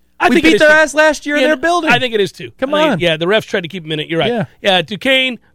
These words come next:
Speaker 1: Boston College, uh, Georgia Tech, Syracuse, Louisiana.
Speaker 2: Okay.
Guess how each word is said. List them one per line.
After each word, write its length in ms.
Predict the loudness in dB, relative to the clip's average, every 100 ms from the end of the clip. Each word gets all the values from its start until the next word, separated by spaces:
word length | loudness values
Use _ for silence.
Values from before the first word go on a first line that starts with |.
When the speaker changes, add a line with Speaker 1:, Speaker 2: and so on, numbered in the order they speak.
| 0
Speaker 1:
Boston 420 | 2 2 -2 -10
College, 640 | -2 0 0 -2 -4 -12 _ _ _ -6
uh, 1500 | -2 0 0 -2 -4 -6 -10 -16 -20 -20 -20 -20 -20 -20 -20 -8
Georgia 380 | 0 2 0 -6
Tech, 640 | -2 0 0 -4 -20 _ _ _ _ _ _ _
Syracuse, 1000 | _ -8 -2 0 0 -2 -8 -8 -8 -12
Louisiana. 760 | -6 -6 -4 -8 -10 -12 -14 -20 _ _ _ _ _ _ _ _
Speaker 2:
Okay. 480 | -8 -2 -2 -2